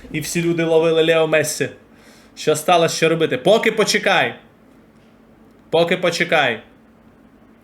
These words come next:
Приготуй награну реакцію. Окей, готую. Готую награну реакцію. Мені дали контроль, ідемо дивитись. Чат, з цього паку зараз має падати Холланд.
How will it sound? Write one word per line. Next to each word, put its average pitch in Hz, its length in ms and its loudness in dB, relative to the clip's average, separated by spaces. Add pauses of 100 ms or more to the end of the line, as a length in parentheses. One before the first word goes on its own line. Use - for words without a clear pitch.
(200)
Приготуй 127 420 -4
награну 127 420 -4
реакцію. 135 400 -8
Окей, 139 440 -8
готую. 131 480 -4 (760)
Готую 135 480 -2
награну 127 400 -4
реакцію. 120 540 -4 (880)
Мені 135 240 -8
дали 143 260 2
контроль, 143 520 -2
ідемо 139 380 -2
дивитись. 139 560 -4 (720)
Чат, 151 300 0 (420)
з - 200 -10
цього 180 320 2
паку 185 300 0
зараз 165 340 0
має 156 220 0
падати 160 440 0
Холланд. 135 420 -2